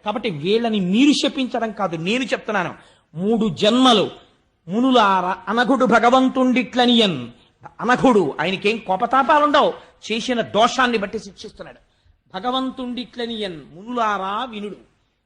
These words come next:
సనక సనందనాదులారా, నేను చెప్తున్నాను వినండి. అనయము వీరలు భువికింజని అసురయోనింజన్మించి మహోగ్ర లోభ సంగతులయ్యడు. వీళ్ళు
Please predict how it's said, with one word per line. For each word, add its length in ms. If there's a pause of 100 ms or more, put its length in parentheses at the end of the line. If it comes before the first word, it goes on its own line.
(120)
సనక 200
సనందనాదులారా, 1000 (100)
నేను 220
చెప్తున్నాను 460
వినండి. 360 (720)
అనయము 720 (100)
వీరలు 420
భువికింజని 800 (600)
అసురయోనింజన్మించి 1700 (300)
మహోగ్ర 600
లోభ 400
సంగతులయ్యడు. 840 (720)
వీళ్ళు 220